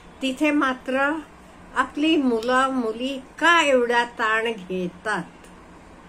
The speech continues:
हा आपण जरासं विश्लेषण करायला पाहिजे आणि हे ताण घेणं आपण कसं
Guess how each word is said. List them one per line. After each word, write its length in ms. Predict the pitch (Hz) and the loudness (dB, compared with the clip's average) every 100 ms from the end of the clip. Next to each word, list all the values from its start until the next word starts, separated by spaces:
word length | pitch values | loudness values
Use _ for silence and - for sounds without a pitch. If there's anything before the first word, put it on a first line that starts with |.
| - - - - - - - - - | -20 -20 -20 -20 -20 -20 -20 -16 2
हा 240 | 311 294 | 4 4
आपण 400 | 294 - 294 285 | 0 0 2 2
जरासं 840 | 240 240 240 254 254 262 262 254 254 | 0 0 2 0 0 0 2 2 -2
विश्लेषण 920 | 220 202 190 - 226 220 220 233 226 214 - | -8 -10 -10 -8 -4 -4 -4 -8 -10 -12 -10
करायला 460 | 202 190 233 277 | -8 -4 -2 -2
पाहिजे 500 | 269 240 202 170 175 175 - - - - - - | -4 -6 -8 -6 -8 -8 -16 -20 -20 -20 -18 -6
आणि 200 | 240 254 | 2 2
हे 260 | 247 247 247 | 2 0 -2
ताण 600 | - - 247 247 277 294 | -4 -6 0 2 0 -2
घेणं 440 | 302 226 226 220 | -4 -6 -4 -2
आपण 540 | 240 196 196 - 233 233 - - | -2 -4 -8 -8 -10 -10 -16 -10
कसं 460 | 247 262 - 339 | -8 -6 -4 0